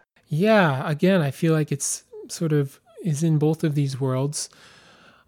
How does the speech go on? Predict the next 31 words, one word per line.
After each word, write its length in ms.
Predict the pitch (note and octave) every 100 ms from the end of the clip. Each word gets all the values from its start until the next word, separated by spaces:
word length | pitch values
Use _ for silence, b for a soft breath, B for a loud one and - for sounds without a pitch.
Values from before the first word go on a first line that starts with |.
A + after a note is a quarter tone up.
| -
Um, 340 | E3 E3+ F3 D#3+ B B B
sound 360 | - - A3+ A3
somatics 500 | F#3 F3+ F#3 F3 -
has 160 | E3
to 100 | -
do, 120 | D#3+
you 180 | D#3+ D#3
know, 80 | D#3
with 140 | C#3
soma, 480 | - - D#3 D3+ D3+
with 140 | D3 -
the 40 |
body, 640 | C3 C3 C3+ C#3 C#3+ C#3+
the 100 | C3+
whole 340 | B2 D3 C#3 C#3
kind 200 | - C#3
of 80 |
mind-body 640 | C3 C3+ C3+ C3+ C3+ C3+ C3+
complex. 680 | - C#3 C3+ C#3 C3+ - - b b b b b b _
And 540 | - E3 E3 D#3+ - - - _ _ _ _ _
with 180 | F3 D#3+
this 260 | E3 D#3 -
musical 380 | F3+ E3 D#3+
anatomy 480 | D3+ D3+ E3 G3 D#3+
idea 460 | C3+ C3 C#3 C3+ C#3+
of 360 | D3+ D3 C#3 -
being 260 | D#3 D#3
connected 520 | D3 D3 D3 E3 D3+ C#3
to 160 | D3+
an 100 | C#3+
instrument, 520 | E3+ F#3+ - D3 C#3+